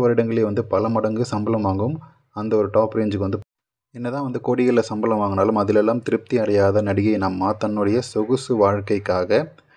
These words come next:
நடிகையை வந்து பலருடன் வந்து அட்ஜஸ்ட்மெண்ட் செய்ய சொல்லி கட்டாயப்படுத்தியிருக்காரு. So, முதல்ல நடிக்க மறுத்த நடிகை நம்ம, அதுக்கப்புறம் வந்து அவருடைய அம்மா டார்ச்சர் தாங்க முடியாம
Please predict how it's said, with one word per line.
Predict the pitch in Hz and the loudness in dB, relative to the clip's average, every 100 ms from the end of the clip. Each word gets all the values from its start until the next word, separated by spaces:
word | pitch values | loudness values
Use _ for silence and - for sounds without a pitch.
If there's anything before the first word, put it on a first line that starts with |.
| _ _ - | _ _ -4
நடிகையை | 107 123 123 113 101 127 | 0 2 2 2 2 2
வந்து | 113 101 107 | 0 -2 0
பலருடன் | 98 107 107 113 107 | 2 2 2 0 0
வந்து | 101 | 0
அட்ஜஸ்ட்மெண்ட் | 95 104 - 101 98 | 0 0 -4 -4 -2
செய்ய | 92 | -2
சொல்லி | 95 104 107 | 0 -2 0
கட்டாயப்படுத்தியிருக்காரு. | 90 104 104 101 90 92 87 95 | 0 0 2 -2 -2 -6 -2 -4
So, | 113 110 | -4 -2
முதல்ல | 107 117 123 120 | -2 0 2 2
நடிக்க | 104 107 117 | 0 -2 -2
மறுத்த | 98 101 101 104 | -2 -2 -2 -2
நடிகை | 98 98 101 | -2 0 0
நம்ம, | 92 92 95 160 - _ _ _ 107 | -2 -4 -6 -8 -12 _ _ _ -8
அதுக்கப்புறம் | 107 107 123 110 | -4 -4 -4 -4
வந்து | 107 | 0
அவருடைய | 107 101 95 | 2 2 0
அம்மா | 95 117 120 | 0 0 0
டார்ச்சர் | 110 107 - 117 - | 0 -2 -2 -8 -4
தாங்க | 101 98 | -4 0
முடியாம | 95 92 90 | 0 0 -2